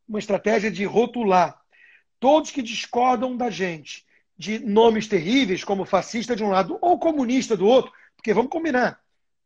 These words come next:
o Joe Biden não é um comunista. Isso também precisa ser dito. Ele pode até ser um instrumento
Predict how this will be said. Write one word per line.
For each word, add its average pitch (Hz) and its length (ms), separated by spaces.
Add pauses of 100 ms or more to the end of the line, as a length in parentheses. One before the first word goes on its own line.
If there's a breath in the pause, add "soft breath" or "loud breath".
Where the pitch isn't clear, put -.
o 196 140
Joe 196 140
Biden 202 320
não 302 160
é 220 60
um 226 80
comunista. 294 720 (380)
Isso 170 140
também 262 180
precisa 247 220
ser 180 100
dito. 135 360 (640)
Ele 170 160
pode 185 260
até 196 180
ser 240 160
um 285 80
instrumento 254 920